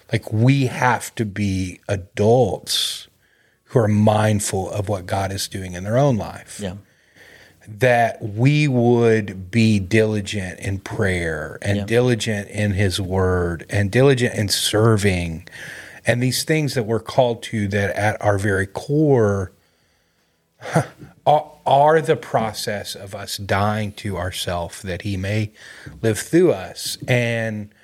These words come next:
Speaker 1: we don't get that from the next best blog article.
Speaker 2: Right.
Speaker 1: Like, you get that from being in the presence of God.
Speaker 2: Yeah.
Speaker 1: And I,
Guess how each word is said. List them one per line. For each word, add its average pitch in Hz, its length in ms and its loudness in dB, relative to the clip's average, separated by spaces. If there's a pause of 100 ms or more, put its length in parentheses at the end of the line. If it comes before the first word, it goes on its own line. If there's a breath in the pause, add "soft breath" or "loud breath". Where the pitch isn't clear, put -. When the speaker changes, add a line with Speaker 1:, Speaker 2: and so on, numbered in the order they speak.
(380 loud breath)
Speaker 1:
we 143 160 6
don't 160 380 2
get 131 260 0
that 107 340 -2
from 101 720 -4 (160)
the 107 120 0
next 104 520 0
best 95 480 -2
blog 95 480 2
article. 90 720 -8
Speaker 2:
Right. 120 300 -2 (200)
Speaker 1:
Like, 110 220 0
you 113 180 4
get 151 400 2
that 107 360 0
from 117 540 2
being 107 340 2
in 98 100 0
the 92 60 -6
presence - 480 -6
of - 160 -18
God. - 680 -4
Speaker 2:
Yeah. 104 220 -8 (440 loud breath)
Speaker 1:
And 120 640 2
I, 123 240 0